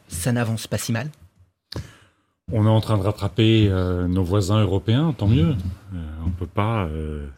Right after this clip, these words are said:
Speaker 2: on ne peut que se féliciter, euh, de pouvoir vacciner, parce qu'on sait que, euh, le vaccin sera probablement la seule issue à cette crise,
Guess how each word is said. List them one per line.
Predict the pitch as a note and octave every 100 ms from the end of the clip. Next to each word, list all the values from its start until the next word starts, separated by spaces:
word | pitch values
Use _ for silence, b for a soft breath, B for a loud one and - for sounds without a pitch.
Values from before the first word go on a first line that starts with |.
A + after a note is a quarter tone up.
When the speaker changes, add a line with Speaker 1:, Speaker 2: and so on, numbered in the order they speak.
| _
Speaker 2:
on | E2+
ne | E2+
peut | A2
que | G#2 -
se | G#2+ A2
féliciter, | F#2 G2 F#2 - G2 - G3+ A#2 - _ _ C3
euh, | F2 F2+ E2+
de | D#2+
pouvoir | E2+ D#2 F#2 F#2 G2+
vacciner, | D#2+ F2+ - - D3+ G#3+
parce | A2+ D#2+
qu'on | - F2
sait | - - G#2+
que, | - F#2
euh, | F#2 D#2 D2 b b b
le | - F2 G2
vaccin | E2+ D#2+ - A2 A#2+
sera | - D#2+
probablement | D2 - E2 E2+ F2+ F#2 G2
la | F2+ E2
seule | - - F2
issue | E2 - - F2+
à | F2
cette | F#2+ -
crise, | - F#2 E3 C3+